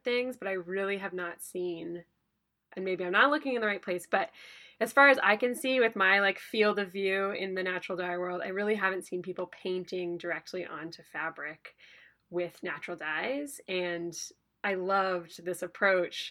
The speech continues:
Like, I'm pretty sure I have, like, multiple screenshots of your, like, little onesie for May that you took and, like, rust dyed over the top of it,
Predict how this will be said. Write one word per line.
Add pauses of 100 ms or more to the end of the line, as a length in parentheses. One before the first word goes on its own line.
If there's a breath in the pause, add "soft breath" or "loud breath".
Like,
I'm
pretty
sure
I
have,
like,
multiple
screenshots
of
your, (380 loud breath)
like, (300)
little
onesie
for
May
that
you
took
and,
like,
rust
dyed
over
the
top
of
it,